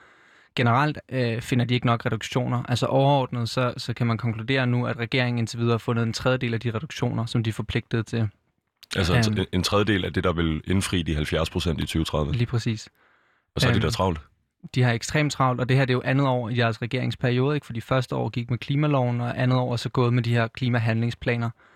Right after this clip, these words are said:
Speaker 1: Øhm, så, så de har, øh, de har nået en tredjedel af de reduktioner. Altså, de har, det er jo så ikke, altså, de har fundet en tredjedel af de reduktioner, ikke? De har peget på veje, som kan give en tredjedel af reduktionerne. Øhm, så der er ekstremt langt igen.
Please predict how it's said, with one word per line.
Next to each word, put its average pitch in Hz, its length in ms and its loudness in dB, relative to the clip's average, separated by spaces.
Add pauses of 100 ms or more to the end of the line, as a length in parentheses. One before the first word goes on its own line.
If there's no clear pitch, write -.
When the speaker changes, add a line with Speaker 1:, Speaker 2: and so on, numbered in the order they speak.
(640)
Speaker 1:
Øhm, 113 340 2
så, - 200 -2
så 120 140 -2
de 117 120 2
har, 117 360 2
øh, 110 240 -6 (200)
de 131 60 4
har 127 60 4
nået 156 340 2
en 135 60 0
tredjedel 131 600 0
af 120 100 -6
de 127 120 0
reduktioner. 123 480 0
Altså, 113 160 -4
de 120 160 0
har, 113 180 2 (420)
det 131 60 2
er - 0 -
jo 123 60 2
så 127 120 0
ikke, 127 420 -2
altså, - 220 -8
de 117 140 -4
har 117 80 4
fundet 151 460 2
en 117 80 -2
tredjedel 110 360 -2
af 107 60 -6
de 113 140 0
reduktioner, 113 400 -2
ikke? 123 100 -2
De 123 100 0
har 120 40 2
peget 127 400 0
på 127 120 -6
veje, 117 400 0
som 127 180 -4
kan 113 200 -4
give 131 180 -2
en 120 80 -2
tredjedel 117 380 0
af 110 80 -2
reduktionerne. 110 640 0 (880)
Øhm, 110 420 0
så - 140 -2
der - 80 0
er 123 40 2
ekstremt 139 460 0
langt 120 240 2
igen. 127 360 0